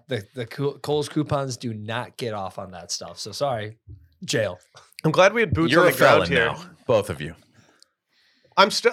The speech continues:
Speaker 2: if I
Speaker 3: You'll
Speaker 2: was on the
Speaker 3: never
Speaker 2: jury,
Speaker 3: vote
Speaker 2: if I was
Speaker 3: again.
Speaker 2: on the jury, I think I'm gonna, I think I'm gonna go with the discount argument though. I think I'm gonna, I think I'm gonna try to help these guys out a little bit. This is a creative way to get out of a significant amount of jail time, about ninety days and eighteen months probation.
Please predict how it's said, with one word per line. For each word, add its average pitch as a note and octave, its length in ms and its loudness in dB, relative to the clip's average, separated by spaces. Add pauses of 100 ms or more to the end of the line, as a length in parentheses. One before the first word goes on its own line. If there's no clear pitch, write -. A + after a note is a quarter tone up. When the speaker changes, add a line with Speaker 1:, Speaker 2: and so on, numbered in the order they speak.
Speaker 2:
if G3+ 140 2
I G#3+ 60 8
Speaker 3:
You'll C#4 80 6
Speaker 2:
was - 80 2
on C4+ 80 8
the - 80 4
Speaker 3:
never G3+ 80 0
Speaker 2:
jury, F#3 180 6
Speaker 3:
vote F#3 60 2
Speaker 2:
if F3+ 100 2
I G3+ 60 6
was A#3 80 4
Speaker 3:
again. B3+ 80 4
Speaker 2:
on B3 60 2
the A#3 80 2
jury, F3+ 360 4
I D#3+ 60 2
think F#3+ 200 0
I'm G3 60 4
gonna, E3+ 180 4
I D#3+ 60 -2
think G3+ 180 0
I'm G3+ 60 2
gonna F3 140 0
go D3 420 0
with C#3 120 0
the B2 60 -14
discount B2 540 -4
argument A2 460 -6
though. - 320 -8
I C#3+ 100 -2
think E3+ 180 -2
I'm E3+ 80 4
gonna, D3+ 160 2
I D3 100 -4
think F3 160 0
I'm F3 40 4
gonna D3 120 2
try C#3 160 0
to B2+ 60 2
help A#2+ 200 -4
these B2 120 -10
guys A#2 220 -2
out G#2+ 160 -4
a G#2 40 -8
little G#2 180 -10
bit. G2+ 220 -10 (200)
This G#3+ 140 0
is E4+ 80 -2
a F4+ 60 4
creative B3+ 360 2
way G#3+ 100 4
to F#3+ 80 0
get F3 120 0
out E3 160 6
of C#3 200 -8
a C#3+ 140 -2
significant D#3 440 -6
amount C#3 180 0
of A2+ 40 -2
jail C#3+ 200 -2
time, G#2+ 140 -8
about B2 140 -4
ninety C3+ 280 -2
days C3 280 -2
and A#2 160 -16
eighteen C#3+ 320 -8
months C#3 200 -4
probation. B2+ 480 -4